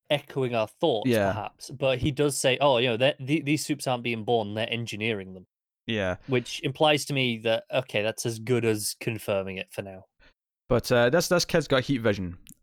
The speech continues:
Speaker 2: and, uh, but he's in a little container. This baby's in a container, yeah, because of the heat vision. 'Cause I presumably, yeah, I have to imagine this feels really dangerous when you've got a baby, and, like, let's assume some are born naturally, because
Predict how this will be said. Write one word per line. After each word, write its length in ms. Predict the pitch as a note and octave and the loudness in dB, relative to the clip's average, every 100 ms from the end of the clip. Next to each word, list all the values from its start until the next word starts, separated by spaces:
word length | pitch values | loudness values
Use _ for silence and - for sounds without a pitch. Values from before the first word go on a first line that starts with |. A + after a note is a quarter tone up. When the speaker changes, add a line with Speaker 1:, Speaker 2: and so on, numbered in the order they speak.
| G#2+ | 0
Speaker 2:
and, 560 | A2 A2 A2 A2 G2+ - - - - | 2 2 0 -2 -4 -10 -20 -20 -4
uh, 140 | - A2+ | 2 4
but 80 | C#3+ | 6
he's 80 | |
in 60 | E3 | 6
a 60 | F#3+ | 6
little 180 | D#3 C#3+ | 6 4
container. 400 | C#3 - B2+ A2 | 0 2 4 4
This 100 | - | 2
baby's 340 | A#2+ G#2+ G2+ | 2 2 2
in 60 | A#2 | 0
a 40 | |
container, 560 | - G#2 G#2 F2 F#2 - - | -2 -2 -2 -2 -6 -12 -6
yeah, 120 | A2 | 0
because 260 | G2+ - A#2 | 0 2 2
of 40 | G#2 | 2
the 60 | |
heat 160 | G2+ - | -2 -2
vision. 220 | G2+ G2+ | -2 -2
'Cause 160 | G#2+ G#2+ | -2 -2
I 60 | B2 | 0
presumably, 380 | D#3 A3 F3 - C3+ | 2 2 2 -2 0
yeah, 160 | F#3 - | 0 2
I 80 | F3+ | 2
have 160 | B3 C#4 | 4 4
to 80 | F#3+ | 4
imagine 280 | D3 C#3+ B2+ | 4 2 2
this 140 | B2+ | 0
feels 200 | B2+ A2 | 0 0
really 140 | A#2 G2 | 2 2
dangerous 420 | G#2+ A2 G#2 - | 2 2 0 0
when 80 | G#2 | -2
you've 80 | G2+ | 0
got 80 | G2 | 0
a 40 | |
baby, 400 | G#2+ G#2+ G2+ G2 | 2 2 2 0
and, 180 | G2+ G2+ | -2 -2
like, 260 | G2 F2+ - - | -2 -2 -8 0
let's 140 | D3+ F#3 | 2 4
assume 260 | F3 E3+ | 4 2
some 200 | D3 C#3+ | 4 4
are 140 | B2+ B2+ | 4 4
born 220 | A#2+ A2 | 4 4
naturally, 520 | G2+ G#2+ - B2+ C3+ - | 4 2 2 0 0 -2
because 500 | A#2+ A#2 G#2 - | 0 0 0 -4